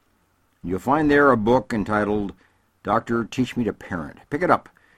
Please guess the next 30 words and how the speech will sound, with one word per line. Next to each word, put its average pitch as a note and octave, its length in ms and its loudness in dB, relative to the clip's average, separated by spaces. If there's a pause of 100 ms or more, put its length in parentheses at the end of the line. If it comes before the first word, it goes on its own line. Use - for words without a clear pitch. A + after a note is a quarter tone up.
(180)
It's - 100 -20
a F#2 60 -6
great A2+ 480 0
manual. D3 480 2
It's G#2 100 -4
a A2+ 60 -2
great G#2+ 320 -2
manual B2 420 0
for G2+ 300 -4 (260)
parents, - 640 -6
in F#2 160 -8
particular A2 540 -2
foster G#2+ 340 -4
parents, D2+ 340 -12
too. A2 180 -6 (720)
Just C3+ 180 -14
help D3 220 -4
you B2 60 0
deal A2 280 0
with F#2+ 200 -2
issues G2+ 400 -4
that F#2 140 -8
take F#2+ 220 -8
place F#2+ 360 -4
in F2 80 -6
the E2+ 180 -12
life F#2 320 -8
of E2+ 120 -10
a E2 80 -10
family. C#2+ 500 -16